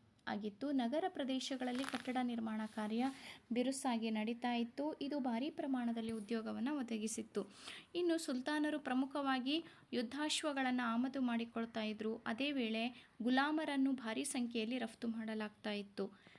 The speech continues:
ಅಲ್ಲಾವುದ್ದೀನ್ ಖಿಲ್ಜಿಯು ಗುಲಾಮರ ಬೆಲೆಯನ್ನ ಕೂಡ ನಿಗದಿ-, ನಿಗದಿ ಮಾಡಿದ್ದ. ಗುಲಾಮರನ್ನ ಮಾರುಕಟ್ಟೆಯಲ್ಲಿ ಬಹಿರಂಗವಾಗಿ ಮಾರಾಟ ಮಾಡ್ಲಾಗ್ತಾ ಇತ್ತು. ಸುಲ್ತಾನರ ಕೈ ಕೆಳಗಿದ್ದ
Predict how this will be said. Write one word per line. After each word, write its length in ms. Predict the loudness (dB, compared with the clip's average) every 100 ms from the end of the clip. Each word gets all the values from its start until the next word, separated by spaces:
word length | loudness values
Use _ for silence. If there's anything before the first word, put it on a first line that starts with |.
| -6 0
ಅಲ್ಲಾವುದ್ದೀನ್ 580 | 6 6 6 2 0
ಖಿಲ್ಜಿಯು 540 | 2 2 2 2 0 0
ಗುಲಾಮರ 440 | 2 2 2 0 0
ಬೆಲೆಯನ್ನ 480 | 0 0 2 0 -2
ಕೂಡ 240 | -2 0 2
ನಿಗದಿ-, 500 | 2 0 -2 -2 2
ನಿಗದಿ 300 | 2 2 0
ಮಾಡಿದ್ದ. 420 | 0 -2 -4 0 0 -2 -8 -20 -20 -4
ಗುಲಾಮರನ್ನ 580 | 4 6 6 6 2 2
ಮಾರುಕಟ್ಟೆಯಲ್ಲಿ 720 | 4 4 4 0 -2 0 0
ಬಹಿರಂಗವಾಗಿ 800 | 2 0 2 0 0 0 0 0
ಮಾರಾಟ 420 | 0 0 0 -2 -2
ಮಾಡ್ಲಾಗ್ತಾ 560 | -2 0 -2 -4 -6 -4
ಇತ್ತು. 480 | -4 -2 -2 -2 -6 -20
ಸುಲ್ತಾನರ 560 | -2 0 2 0 0 0 0
ಕೈ 220 | 0 0
ಕೆಳಗಿದ್ದ 420 | 0 0 -2 -2